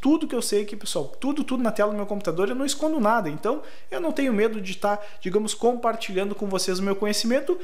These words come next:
porque aqui a intenção realmente é ajudar vocês, beleza? Deixa eu só entrar um pouquinho, então, mais adentro aqui na estratégia que eu vou estar utilizando hoje, porque é uma estratégia, digamos, que todo mundo, né, na vida faz,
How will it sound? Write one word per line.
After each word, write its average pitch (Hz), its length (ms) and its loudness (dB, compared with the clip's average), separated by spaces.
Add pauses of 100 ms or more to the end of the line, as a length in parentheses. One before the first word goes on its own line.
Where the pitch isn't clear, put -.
(200)
porque 349 260 0
aqui 285 220 0
a 269 80 4
intenção 240 340 0
realmente 214 480 0
é 220 60 4
ajudar 208 480 4
vocês, 185 560 0
beleza? 165 420 2 (300)
Deixa 269 240 -2
eu - 20 -4
só 285 160 0
entrar 269 200 2
um 277 60 -2
pouquinho, 262 360 0
então, 254 200 2
mais 247 440 4
adentro 233 340 0
aqui 220 140 -4
na 214 100 0
estratégia 214 580 2
que 202 60 0
eu 196 60 2
vou 202 80 0
estar 202 140 2
utilizando 185 520 0
hoje, 202 300 2 (280)
porque 302 220 0
é 269 40 2
uma 269 140 2
estratégia, 240 640 2 (240)
digamos, 226 460 2
que - 160 -8
todo 320 400 0
mundo, 269 320 2
né, 208 160 4
na 214 140 4
vida 202 320 0
faz, 190 340 0